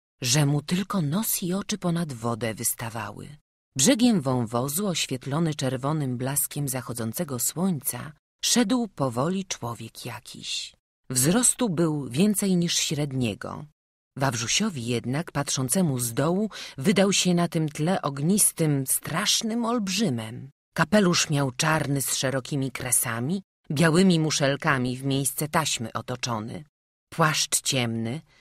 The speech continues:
niemal ziemi sięgający, z kończatą peleryną i kapturem. Przewiązany w pasie trzy razy dokoła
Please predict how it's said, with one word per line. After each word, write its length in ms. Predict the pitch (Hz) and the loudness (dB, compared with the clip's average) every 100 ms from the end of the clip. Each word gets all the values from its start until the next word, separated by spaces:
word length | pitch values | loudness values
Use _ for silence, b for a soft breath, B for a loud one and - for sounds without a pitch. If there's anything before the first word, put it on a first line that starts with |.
| b b 156 | b b 4
niemal 320 | 170 156 151 | 6 6 6
ziemi 440 | 135 160 165 135 | 4 4 4 2
sięgający, 1040 | - 127 131 139 139 123 120 - - - - _ _ - | 2 0 2 2 2 0 -2 -4 -6 -8 -18 _ _ -4
z 120 | - | 0
kończatą 580 | 151 143 160 208 185 170 | 2 2 2 2 2 2
peleryną 680 | 156 151 147 147 151 190 | 2 4 4 4 4 4
i 100 | 202 | 2
kapturem. 800 | - 156 - 131 104 101 113 139 - _ _ _ - | -2 -6 -8 -8 -8 -8 -12 -14 -18 _ _ _ -2
Przewiązany 680 | - 147 139 139 127 156 135 | 0 2 2 2 4 4 2
w 80 | - | 0
pasie 340 | 151 160 156 | 0 0 0
trzy 300 | - - 160 | 0 2 2
razy 340 | 180 160 143 156 | 2 0 0 0
dokoła 520 | 151 - 131 160 | -2 0 0 2